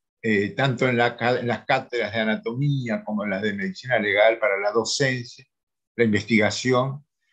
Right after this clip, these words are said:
y últimamente ha tenido una revalorización muy importante porque es, eh, sustrato de órganos y tejidos para trasplantes.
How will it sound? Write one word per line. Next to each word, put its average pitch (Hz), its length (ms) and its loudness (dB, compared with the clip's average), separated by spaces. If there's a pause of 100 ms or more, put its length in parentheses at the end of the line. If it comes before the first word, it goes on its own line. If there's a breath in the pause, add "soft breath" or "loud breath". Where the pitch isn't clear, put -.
(100)
y 143 100 2
últimamente 180 800 4
ha 147 140 4
tenido 139 600 -2
una 120 240 -2
revalorización 131 840 0
muy 180 160 2
importante 175 920 -2 (400)
porque 143 560 2
es, - 360 2 (100)
eh, 101 500 4 (240)
sustrato 147 760 0
de 127 280 2
órganos 139 540 4
y 120 80 -8
tejidos 113 460 -4
para 107 220 0
trasplantes. - 880 -16